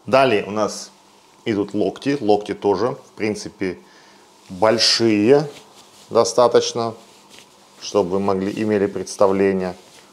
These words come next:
Тоже вот за счёт своей мягкости, то есть очень комфортно. То есть когда ты куртку одеваешь, ты практически не чувствуешь эти протекторы.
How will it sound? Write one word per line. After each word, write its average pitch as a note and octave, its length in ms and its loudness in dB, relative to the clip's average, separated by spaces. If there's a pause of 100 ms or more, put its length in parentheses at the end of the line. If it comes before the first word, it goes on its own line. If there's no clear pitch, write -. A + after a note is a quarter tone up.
(1200)
Тоже A2+ 240 6
вот F#2+ 160 4
за G2+ 140 4
счёт A2 180 2
своей A2 380 4
мягкости, G#2+ 720 0
то - 880 -20
есть - 120 -16
очень A2 300 0
комфортно. G#2+ 500 0
То - 140 -12
есть F#2+ 100 -12
когда A2 340 4
ты A2 200 0
куртку B2 340 0
одеваешь, B2 320 6
ты G#2 300 -2
практически G#2+ 560 -4
не G#2+ 160 -4
чувствуешь G2 440 -6
эти F#2+ 140 -8
протекторы. - 680 -2